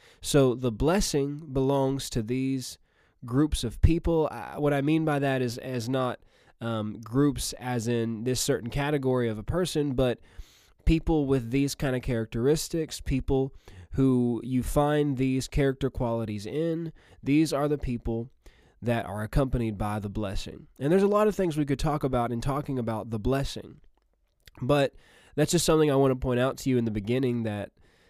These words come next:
uh, Jesus is calling these people blessed that fit this description. And he said, "Blessed are the merciful,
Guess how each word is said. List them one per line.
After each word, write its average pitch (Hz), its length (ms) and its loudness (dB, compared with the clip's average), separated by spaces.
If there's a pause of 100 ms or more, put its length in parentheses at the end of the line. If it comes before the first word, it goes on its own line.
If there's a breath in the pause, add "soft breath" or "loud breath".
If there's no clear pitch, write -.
(120 soft breath)
uh, 104 340 -6
Jesus 131 640 0
is 120 280 -4
calling 147 760 0
these 131 480 -2
people 117 540 -4 (380)
blessed 107 600 -6 (220)
that 110 240 -6
fit 104 300 -4
this 117 180 -8
description. - 640 -14 (1400 loud breath)
And 127 100 2
he 147 60 4
said, 135 280 2
"Blessed 165 480 2
are 165 220 2
the 143 120 2
merciful, 127 800 -2